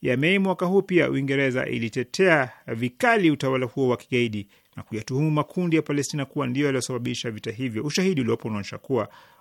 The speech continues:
utawala ghasibu wa Israel umekuwa ukitumia silaha unazopewa na Uingereza kukandamiza na kuua kwa umati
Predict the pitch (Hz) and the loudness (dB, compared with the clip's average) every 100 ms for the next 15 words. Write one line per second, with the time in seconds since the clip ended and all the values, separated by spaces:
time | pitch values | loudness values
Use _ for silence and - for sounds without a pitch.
0 | - 110 110 101 110 110 104 - 139 120 | -16 -10 -6 -4 -2 -2 -4 -4 -4 -2
1 | 120 - 117 113 117 139 151 165 139 - | -2 -2 0 0 0 -4 -2 -2 -2 -4
2 | 127 123 117 - 139 196 165 143 131 - | -6 -4 -4 -2 0 2 0 -2 -4 -4
3 | 147 131 123 117 113 117 110 104 - - | -2 -2 -2 -2 0 0 0 -4 -8 -20
4 | _ - 156 180 180 202 165 156 175 165 | _ -8 -2 0 2 2 4 2 0 -6
5 | - 190 180 175 - - 160 170 170 165 | 0 4 4 4 -4 -2 0 2 2 2
6 | - 139 | 2 -2